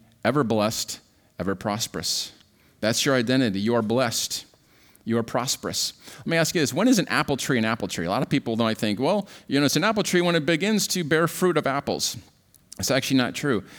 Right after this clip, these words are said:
It's true in its seed form. It's just a matter of time and the right conditions. It will become who it already wi-, is. A lot of people are waiting to believe that they're prosperous when all their external circumstances begin to show that they're prosperous.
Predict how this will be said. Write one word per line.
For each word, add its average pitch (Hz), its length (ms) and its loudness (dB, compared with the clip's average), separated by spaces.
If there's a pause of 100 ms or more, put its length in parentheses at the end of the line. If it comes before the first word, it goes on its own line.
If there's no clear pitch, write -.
(120)
It's - 160 -2
true 185 220 2
in 151 80 4
its 127 180 0
seed 156 260 0
form. 78 420 -6 (120)
It's 117 100 -2
just 139 200 2
a - 20 6
matter 131 300 4
of 120 60 0
time 135 320 0
and 123 80 4
the 123 40 2
right 117 180 2
conditions. 131 460 2
It 117 100 -2
will 123 120 2
become 143 540 0
who 135 240 2
it - 120 -4
already 110 360 2
wi-, 113 240 0
is. 117 360 0 (300)
A - 20 0
lot 151 140 4
of 190 80 -2
people 185 240 2
are 131 100 4
waiting 160 480 2
to - 120 -4
believe 135 400 2
that 135 120 -2
they're 123 100 -2
prosperous 117 800 -2 (220)
when 117 160 4
all 165 180 4
their 156 120 2
external 151 400 2
circumstances 131 800 0
begin 127 280 2
to 123 80 4
show 190 240 -2
that 120 120 -6
they're 95 100 -2
prosperous. - 680 -6